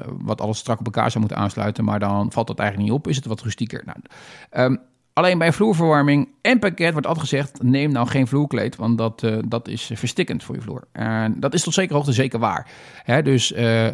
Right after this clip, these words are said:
eh, zeker als je een heel groot kleed neer gaat leggen en dat beslaat eigenlijk het grootste deel van de ruimte, ja, dan, dan kan, heeft, heeft die warmte, eh, eh, moeite om daar doorheen te komen, zeg maar. En dan heeft hij ook geen uitwijkmogelijkheden. Eh, eh,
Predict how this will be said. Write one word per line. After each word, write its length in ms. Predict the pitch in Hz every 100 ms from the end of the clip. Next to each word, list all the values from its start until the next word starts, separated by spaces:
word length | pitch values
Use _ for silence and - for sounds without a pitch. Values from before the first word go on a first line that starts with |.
| 110 113 113
eh, 60 |
zeker 200 | 110 139
als 80 | 127
je 60 | 120
een 60 |
heel 120 | 131
groot 200 | 180 143
kleed 200 | 117 139
neer 120 | 139 135
gaat 120 | 120
leggen 380 | 117 120 120 120
en 200 | 123 127
dat 180 | 120 139
beslaat 400 | 127 - 147 123
eigenlijk 140 | 123
het 80 | 117
grootste 220 | - 131
deel 100 | 120
van 80 | 113
de 80 | 110
ruimte, 400 | 113 127 139 151
ja, 100 | -
dan, 200 | 113 120
dan 120 | - 120
kan, 180 | 123
heeft, 220 | 123 127 -
heeft 160 | - 147
die 120 | 123
warmte, 400 | 131 131 123 120 - - - - -
eh, 800 | 127 120 117 110 113 110 110 110
eh, 80 |
moeite 300 | 110 117 139
om 100 | 135
daar 100 | 117
doorheen 260 | 113 113 127
te 80 | 127
komen, 340 | - 113 113
zeg 180 | 110 110
maar. 280 | 107 110 110
En 200 | 113 110
dan 320 | 107 107 104
heeft 140 | - -
hij 80 | -
ook 120 | -
geen 280 | 107 107 107
uitwijkmogelijkheden. 920 | 110 113 - 107 110 101 110 107 139 - - _
Eh, 560 | _ - 98 98 101
eh, 60 | 101